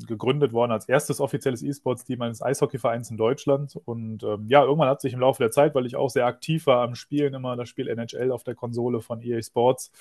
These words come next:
Ähm, da spielen wir im sechs gegen sechs Modus, also wirklich jeder Spieler wird von einer Person gesteuert, also ein besonderer Modus, auch anspruchsvoll demnach,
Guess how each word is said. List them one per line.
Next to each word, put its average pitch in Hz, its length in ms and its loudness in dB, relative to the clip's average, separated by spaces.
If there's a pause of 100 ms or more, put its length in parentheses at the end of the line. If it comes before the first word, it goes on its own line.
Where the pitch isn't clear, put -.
(420)
Ähm, 120 180 4
da 113 80 0
spielen 151 160 4
wir 127 80 4
im 113 60 2
sechs 131 240 2
gegen 123 160 4
sechs 139 320 2 (160)
Modus, 147 300 6
also 117 140 4
wirklich 123 240 -2
jeder 131 260 6
Spieler 139 320 2
wird 120 140 -2
von - 100 -10
einer 120 200 0
Person 127 320 0
gesteuert, 147 440 6
also 117 140 -4
ein 107 180 -12
besonderer 131 400 4
Modus, 139 400 8
auch 123 140 4
anspruchsvoll 131 640 0
demnach, 131 480 0